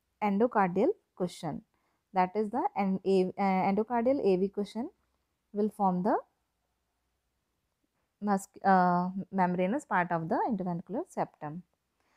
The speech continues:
Now coming to the first part, that is the muscular part.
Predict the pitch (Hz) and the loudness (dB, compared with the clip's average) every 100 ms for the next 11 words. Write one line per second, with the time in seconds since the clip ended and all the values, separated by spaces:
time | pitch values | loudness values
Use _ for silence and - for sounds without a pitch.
0 | _ - 233 247 254 254 247 285 277 277 | _ -6 0 2 2 0 -2 -2 0 2
1 | 294 349 226 226 - 240 240 220 202 202 | 2 2 0 0 -2 -4 0 2 2 0
2 | 202 196 185 190 - 233 277 269 339 | -2 0 0 -2 -4 -2 -2 -2 -4